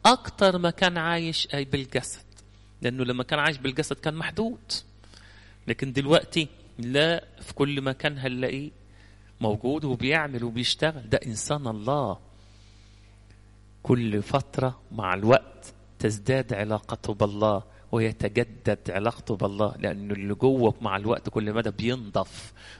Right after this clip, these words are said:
كل مدى بيعرف ربنا أكتر، كل مدى بيتن-، بي-، بيتنقى فيعاين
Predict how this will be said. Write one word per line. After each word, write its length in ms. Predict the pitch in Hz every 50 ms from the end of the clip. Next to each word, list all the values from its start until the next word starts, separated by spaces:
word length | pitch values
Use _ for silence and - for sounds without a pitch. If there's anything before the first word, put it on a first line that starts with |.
| - -
كل 280 | - 123 107 107 110 107
مدى 240 | 117 123 120 113 107
بيعرف 480 | 98 107 113 110 - 107 104 - - 101
ربنا 360 | 98 104 - 120 117 107 - -
أكتر، 460 | - 127 - - - - 107 98 - - - - - - - - - - - -
كل 280 | - 123 123 117 113 107
مدى 260 | 113 127 127 117 113
بيتن-، 540 | 107 110 110 113 110 - 113 - - 123 123 - -
بي-، 260 | 120 113 120 117 113 - -
بيتنقى 880 | 120 113 117 107 - - 117 117 135 135 - - - - - 110 - - - - -
فيعاين 920 | - - - 120 113 110 110 107 107 107 117 127 127 120 113 113 107